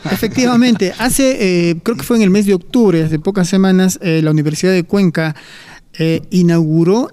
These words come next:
el Laboratorio de Neuromarketing. Cuéntenos un poquito, René, ¿qué significa un laboratorio de neuromarketing?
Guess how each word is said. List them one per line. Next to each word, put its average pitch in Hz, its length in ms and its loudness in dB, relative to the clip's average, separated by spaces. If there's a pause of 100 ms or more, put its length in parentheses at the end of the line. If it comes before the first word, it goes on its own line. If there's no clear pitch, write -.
el 165 220 -2
Laboratorio 165 840 0
de 160 220 0
Neuromarketing. 160 1400 0 (340)
Cuéntenos 233 400 0
un 202 80 2
poquito, 202 420 0
René, 185 300 2
¿qué 233 140 -4
significa 202 540 -2
un 156 80 2
laboratorio 156 400 -2
de 147 120 0
neuromarketing? 143 640 -2